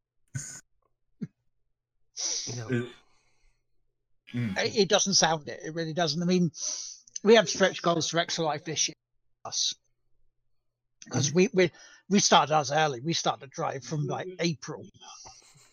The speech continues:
Speaker 3: We go, "Okay, let's see if we can raise some stuff before in Nov-, November." And if on our personal channel we hit a thousand dollars,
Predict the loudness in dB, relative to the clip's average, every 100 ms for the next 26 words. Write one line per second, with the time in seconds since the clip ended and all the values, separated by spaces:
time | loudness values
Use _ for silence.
0 | _ -2 0 2 4 4 4 4 2 2
1 | 2 6 6 6 2 0 -2 -4 -4 -6
2 | -12 -4 0 0 0 -8 _ _ _ _
3 | _ _ -4 0 4 2 0 -4 0 2
4 | 4 4 0 -4 -8 -12 -10 -12 -16 -20
5 | -20 _ _ _ -2 6 6 6 -2 -20
6 | _ _ _ _ _ -2 4 6 6 8
7 | 6 6 2 4 2 0 -2 -2 -4 -6
8 | -4 -4 -2 -2 -2 0 0